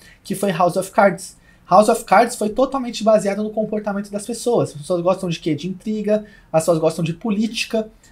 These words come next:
É, e eles foram juntando vários pontos que eles perceberam que era sucesso na plataforma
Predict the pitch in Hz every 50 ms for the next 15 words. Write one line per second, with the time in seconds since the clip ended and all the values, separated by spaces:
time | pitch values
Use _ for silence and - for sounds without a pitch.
0 | _ _ 165 160 165 165 165 160 160 165 180 190 202 202 - 226 220 226 208 240
1 | 240 220 208 - 233 226 208 220 233 277 302 - - - 240 233 233 233 - 220
2 | 226 214 - 208 208 208 208 196 175 185 185 175 175 180 160 160 - - 185 -
3 | - - 202 247 - - 226 214 214 202 180 - 165 - - - 175 226 262 233
4 | - -